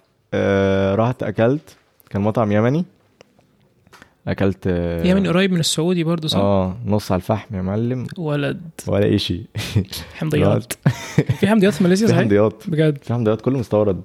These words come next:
Speaker 2: ما شاء الله.
Speaker 1: فالمهم رحت أكلت النص على الفحم،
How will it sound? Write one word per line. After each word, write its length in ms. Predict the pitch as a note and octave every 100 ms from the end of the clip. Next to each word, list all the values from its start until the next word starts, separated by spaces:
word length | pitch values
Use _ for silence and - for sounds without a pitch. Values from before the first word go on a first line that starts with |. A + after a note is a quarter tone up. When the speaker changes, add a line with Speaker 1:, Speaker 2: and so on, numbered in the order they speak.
| -
Speaker 2:
ما 80 | D#3+
شاء 180 | - D2
الله. 140 | C#3 C3+ - _ -
Speaker 1:
فالمهم 500 | G#2+ G#2+ A#2+ C#3 A2
رحت 340 | G#2 A2+ -
أكلت 360 | F#2 G#2+ G#2+ G2+
النص 360 | F#2+ G#2 -
على 60 | F#2+
الفحم، 360 | F#2 A2 B2+